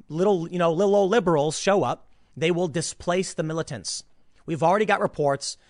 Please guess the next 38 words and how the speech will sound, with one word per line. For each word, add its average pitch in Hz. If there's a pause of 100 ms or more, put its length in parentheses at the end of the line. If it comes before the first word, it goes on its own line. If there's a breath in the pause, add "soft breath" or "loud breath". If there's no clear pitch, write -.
(120 soft breath)
that 147
regular 180
liberals 143
have 143
yelled 156
at 147
the 147
gun-toting 139
leftists 135
and 143
asked 127
them 123
to -
stop 151
or 135
to 156
leave. 170 (420)
They're 151
still 233
there. 208 (480)
That's 147
what 180
we're 196
hearing. 170
They're 156
still 175
there. 135 (680 soft breath)
But 190
maybe 247
this 262
will 233
get 185
diluted 165
and 156
become 147
a 151
dance 131
festival. 104